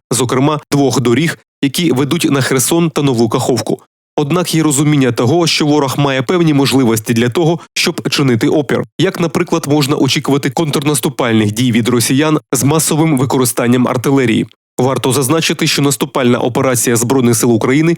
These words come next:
може тривати від декількох тижнів до місяців.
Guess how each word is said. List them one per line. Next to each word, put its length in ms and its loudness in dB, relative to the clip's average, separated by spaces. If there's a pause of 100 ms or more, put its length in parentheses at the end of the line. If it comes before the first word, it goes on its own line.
(180)
може 220 0
тривати 420 0
від 220 0
декількох 520 -2
тижнів 460 0
до 160 0
місяців. 540 0